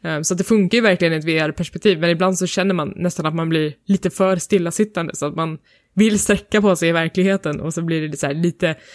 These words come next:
eh, ja, det blir lite skevt i uppfattningen då. <laughs> Man sitter med benen i kors åt ett håll, men min karaktär sitter med benen i kors åt ett andra håll. Eh,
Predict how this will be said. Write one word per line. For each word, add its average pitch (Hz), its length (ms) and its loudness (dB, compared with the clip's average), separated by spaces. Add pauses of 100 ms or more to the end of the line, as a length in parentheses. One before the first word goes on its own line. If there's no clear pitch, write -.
(260)
eh, - 420 -8 (580)
ja, 151 240 -4 (180)
det 185 140 0
blir 180 160 4
lite 170 180 0
skevt 180 380 2
i 160 80 0
uppfattningen 160 540 -2 (100)
då. 160 280 -4
<laughs> - 1700 -2
Man 190 120 4
sitter 185 240 2
med 175 260 4
benen 208 360 4
i - 20 2
kors 185 280 2
åt 175 100 4
ett 175 160 2
håll, 160 220 -2
men 156 220 -4
min 156 160 -4
karaktär 160 300 -2
sitter - 220 -6
med 151 140 -4
benen 151 240 -4
i - 40 -6
kors 160 200 -12
åt 151 80 -10
ett 151 100 -6
andra 151 220 -8
håll. 156 240 -14 (580)
Eh, 165 460 -8